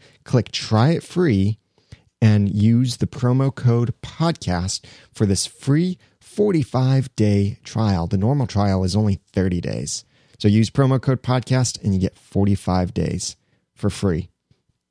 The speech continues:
Well, I've been podcasting for,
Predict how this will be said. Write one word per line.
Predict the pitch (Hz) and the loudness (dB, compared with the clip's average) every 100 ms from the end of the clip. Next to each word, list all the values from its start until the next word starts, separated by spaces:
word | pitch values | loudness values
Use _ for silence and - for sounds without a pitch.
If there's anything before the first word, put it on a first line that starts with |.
| _ _ _ _ _ - - - - - - | _ _ _ _ _ -20 -20 -20 -20 -6 2
Well, | 165 139 _ _ _ _ - | 2 0 _ _ _ _ 0
I've | 175 202 | 2 2
been | 208 | 0
podcasting | 202 - 143 - 135 113 - 117 117 - | 0 0 0 2 0 0 0 0 -2 -6
for, | - 107 110 107 107 104 101 95 | -8 -2 2 2 2 2 2 2